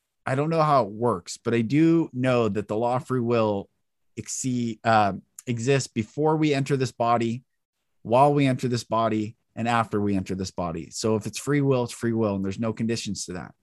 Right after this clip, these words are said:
which free will is the extension of unconditional love, which is the extension of God. So why do we experience traumas?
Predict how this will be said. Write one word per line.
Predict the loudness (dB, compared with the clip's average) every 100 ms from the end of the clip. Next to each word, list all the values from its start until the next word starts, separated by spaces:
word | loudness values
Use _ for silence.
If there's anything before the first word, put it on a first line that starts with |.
| _ _ _ _ _ _ _
which | -2 -2 -2
free | 0 2
will | 4 6 6 4 -2 _ -8
is | -6
the | 0 0
extension | 0 2 2 2 0 -2
of | -2 0
unconditional | 0 0 0 -2 -4 0
love, | 2 2
which | -2 -4
is | -4 -2
the | -4
extension | -4 0 0 2 -2
of | 0
God. | 0 0 -2 -8 _ _ _ _ _ -20 _ _ _ _ _ _ _ _ _ _
So | 2 6
why | 8 8 8
do | 8
we | 6
experience | 2 0 0 0 -2
traumas? | -4 0 2 2 0 -4